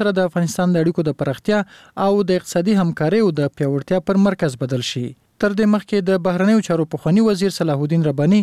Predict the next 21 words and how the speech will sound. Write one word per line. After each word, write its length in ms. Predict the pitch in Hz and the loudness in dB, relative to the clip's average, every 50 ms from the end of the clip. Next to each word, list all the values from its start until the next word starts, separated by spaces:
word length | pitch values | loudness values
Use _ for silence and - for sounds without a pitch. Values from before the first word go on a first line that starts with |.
| 196 - - - _ _ - | 0 -4 -14 -20 _ _ -4
په 100 | 202 180 | -4 -4
خپل 240 | - - - 214 208 196 | -4 -4 -2 0 0 0
استعفا 340 | 180 - - 190 - 185 180 185 | -2 -2 -4 -4 -2 0 0 0
لیک 120 | 196 - | -2 -4
کې 160 | - 190 160 | -2 -2 -2
لیکلي 300 | 147 143 - 220 208 214 | -2 0 0 0 2 2
و 40 | 190 - | 0 0
چې 480 | - 196 190 - - - _ - - 185 | 0 -2 -2 -4 -6 -20 _ -6 -2 0
د 160 | 196 202 190 190 | 2 2 2 2
ملي 200 | 196 202 208 233 226 208 196 | 2 2 2 2 2 2 2
والي 220 | 208 208 202 190 - - | 0 0 0 -2 -2 -2
په 80 | 151 143 | -4 -4
حکومت 400 | 151 - - 165 185 220 226 - | -4 -2 0 2 2 2 0 0
کې 180 | - 175 156 - - | -4 -6 -4 -2 -2
کاري 180 | 143 147 190 185 - | 0 0 0 0 -2
فضا 240 | 170 160 156 190 190 170 185 190 190 | -2 -2 0 0 0 0 2 2 2
مطلوبه 400 | 185 - - 202 202 175 190 185 | 0 0 0 -2 0 2 2 0
نه 80 | 165 127 123 | 0 0 -2
ده. 80 | 120 117 117 - _ - | -2 -4 -6 -8 _ -4
ښاغلي 300 | - 202 196 214 214 208 208 | -2 0 0 2 0 2 0
رباني 240 | 196 202 202 202 | 2 2 0 0